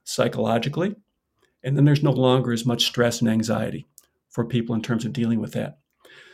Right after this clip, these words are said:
So we have good examples now in the state of Washington, particularly on the east side of these fire adapted communities.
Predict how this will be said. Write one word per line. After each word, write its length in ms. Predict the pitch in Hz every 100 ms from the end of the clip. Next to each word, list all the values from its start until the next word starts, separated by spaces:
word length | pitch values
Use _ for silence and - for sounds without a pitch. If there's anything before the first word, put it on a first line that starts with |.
| _
So 260 | - 151 143
we 140 | 147
have 180 | 233 233
good 120 | 214
examples 520 | 139 143 170 185 -
now 300 | 123 120 113
in 320 | 113 120 110 104
the 60 |
state 260 | - 139 120
of 60 |
Washington, 600 | 110 117 135 139 131 143
particularly 440 | 131 113 151 131 120
on 60 |
the 140 | 113 135
east 200 | 156 -
side 260 | 135 139
of 80 | 127
these 180 | 117 113
fire 300 | - 120 127
adapted 440 | 123 123 127 -
communities. 640 | - 120 139 147 160 170